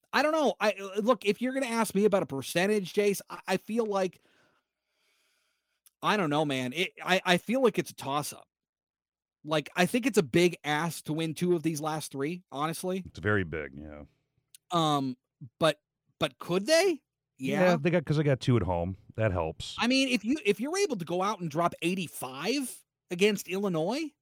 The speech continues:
Speaker 1: I mean, you still lost, but you, if you drop eighty-five, you're gonna win a lot of basketball games if you score eighty-five points.
Speaker 2: Oh, yeah.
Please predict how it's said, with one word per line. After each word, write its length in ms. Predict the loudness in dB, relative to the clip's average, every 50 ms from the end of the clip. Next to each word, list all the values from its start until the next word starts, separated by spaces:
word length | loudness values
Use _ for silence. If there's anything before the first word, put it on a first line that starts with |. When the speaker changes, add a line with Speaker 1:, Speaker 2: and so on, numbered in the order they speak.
| _ _ _ _ _ _ _ -2
Speaker 1:
I 40 | -2
mean, 100 | 0 0
you 80 | 0
still 260 | -2 0 0 0 0
lost, 420 | 0 -4 -4 -2 0 0 -2 -2 -8
but 100 | -10 -6
you, 180 | -4 -4 -2
if 320 | -2 -4 -4 -6 -8 -6 -4
you 100 | -4 -2
drop 280 | 0 0 0 4 4
eighty-five, 520 | 4 4 4 0 -4 -4 -2 -2 -2 -2 -2
you're 100 | -2 -2
gonna 220 | -2 -2 -2 0
win 160 | 2 2 2
a 60 | 2 2
lot 160 | 0 -2 -2
of 60 | -2
basketball 400 | -2 -2 -4 -4 -4 -4 -4 -4
games 280 | -2 -2 -4 -4 -6 -8
if 100 | -12 -12
you 60 | -14
score 220 | -6 -4 -4 -2
eighty-five 300 | -2 -4 -6 -10 -14 -14 -16
points. 280 | -20 -20 -20 _ -4 0
Speaker 2:
Oh, 120 | 0 0
yeah. 180 | 0 -2 -6